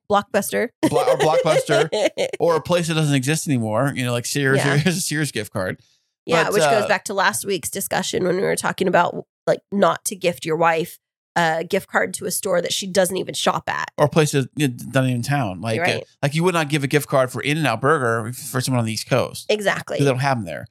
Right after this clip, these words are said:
Speaker 1: Yeah.
Speaker 2: Hey, just today, while we were at dinner tonight, before our, our food came,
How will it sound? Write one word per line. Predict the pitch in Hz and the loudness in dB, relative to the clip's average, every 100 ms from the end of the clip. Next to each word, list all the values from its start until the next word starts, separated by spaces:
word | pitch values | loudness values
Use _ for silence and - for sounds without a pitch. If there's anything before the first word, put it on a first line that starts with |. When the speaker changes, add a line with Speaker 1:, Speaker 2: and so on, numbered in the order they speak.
| _ | _
Speaker 1:
Yeah. | 202 180 | -4 -2
Speaker 2:
Hey, | 175 | -2
just | 240 - | -4 -2
today, | 160 175 160 123 | 0 2 2 0
while | 117 123 123 | 0 2 2
we | |
were | 127 | 0
at | 107 | 2
dinner | 127 151 | 2 2
tonight, | 139 110 104 - 120 | 0 -2 -2 -6 -6
before | 131 147 | 0 2
our, | 117 - | 2 0
our | 135 | -2
food | 190 214 | 0 0
came, | 135 76 76 | -2 -6 -6